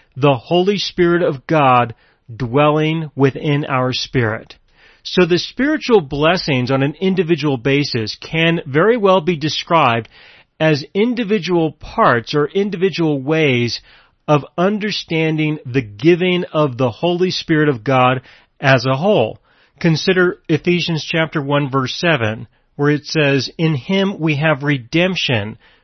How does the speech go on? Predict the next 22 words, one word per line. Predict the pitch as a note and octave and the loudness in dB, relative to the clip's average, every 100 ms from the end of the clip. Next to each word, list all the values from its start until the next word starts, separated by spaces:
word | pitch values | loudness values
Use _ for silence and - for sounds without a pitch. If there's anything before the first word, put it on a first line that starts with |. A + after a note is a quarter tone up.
| _ - | _ -2
through | D3+ F3+ | 2 4
his | F3+ F#3+ | 4 2
blood, | D#3 - D3 A2+ G#2 B2 - _ _ - | -2 -4 0 2 0 -2 -8 _ _ -4
the | D#3 | -2
forgiveness | D3+ A2 C3 B2 C3 - | -2 0 0 0 -2 -4
of | C#3 | -6
sins | - A3 C3 A2+ | 0 0 0 -2
according | - D3 C#3 C#3 | -4 -2 -2 -2
to | |
the | C#3+ | -2
riches | A#2+ A2+ B2+ D3 C3 | -2 -2 -2 -2 -2
of | C3+ | -2
his | C#3 A#2 | -2 -2
grace." | E3+ G3 A#2+ - - - _ _ _ _ | 0 2 2 -2 -12 -14 _ _ _ _
Certainly, | - - F#3 A#3 A3 C#3 B2 | -14 -2 0 2 2 2 0
the | B2+ | -2
forgiveness | C3 D#3 A#2 D3+ F#3 G#3 | -4 -4 0 0 0 -2
of | A3 | -4
sins | F3+ - C#3 A#2+ C3+ - | -8 -4 -2 0 -2 -4
is | E3+ C3 | -4 -2
a | C#3 C3 | -2 -2
gift | A2+ G#2+ F3+ G#3 C3+ - | -6 -4 0 2 0 -4